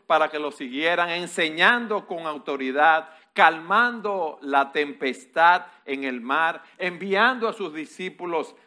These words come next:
a predicar. Este evangelio se trata de nuestro Señor Jesucristo, como hemos dicho, y lo que Él ha hecho, pero también de lo que Él hará cuando Él regrese.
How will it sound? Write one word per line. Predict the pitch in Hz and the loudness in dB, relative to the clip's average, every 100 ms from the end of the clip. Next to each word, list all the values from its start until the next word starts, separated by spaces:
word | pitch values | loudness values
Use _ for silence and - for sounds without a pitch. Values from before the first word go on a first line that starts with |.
| - | -4
a | 131 - | -2 0
predicar. | 143 135 123 156 156 160 - _ _ - | 0 -2 -4 2 2 2 -4 _ _ -2
Este | 240 285 | -2 0
evangelio | 247 214 156 185 165 139 127 | 0 0 -2 -4 -2 -4 -6
se | 139 | -8
trata | 127 165 196 196 | 0 2 2 2
de | 170 | -2
nuestro | 165 156 - 143 | -4 -8 -8 -10
Señor | - 139 185 233 | -8 -2 2 2
Jesucristo, | 226 190 135 170 156 143 | 0 -4 -6 -6 -6 -8
como | 135 147 | -8 -6
hemos | 160 147 | -6 -6
dicho, | 156 151 151 | -6 -4 -4
y | 135 | -2
lo | 131 - | -2 0
que | 147 147 175 | 2 4 2
Él | 175 - _ | -2 -12 _
ha | 143 151 | 4 6
hecho, | 147 143 131 - 104 - _ | 4 0 -2 -4 -14 -16 _
pero | - 131 | -12 -10
también | 127 123 117 143 127 | -8 -8 -6 -6 -6
de | 117 | -8
lo | 113 | -8
que | 143 | -4
Él | 139 | 2
hará | 127 131 113 - - | 4 4 2 0 -12
cuando | 98 101 | -10 -10
Él | 95 | -10
regrese. | 90 82 78 _ | -12 -12 -16 _